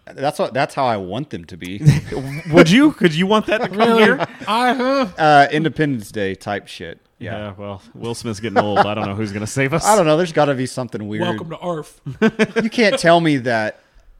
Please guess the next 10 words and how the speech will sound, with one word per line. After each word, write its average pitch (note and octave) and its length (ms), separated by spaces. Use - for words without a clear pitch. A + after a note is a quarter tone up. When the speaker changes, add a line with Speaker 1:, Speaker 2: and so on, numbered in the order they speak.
Speaker 1:
okay, A2+ 400
in G#2 120
another G#2 280
galaxy, F#2+ 800
there's G#2+ 640
life G#2 240
forms F#2 480
exactly E2+ 480
like D#2+ 240
us. - 320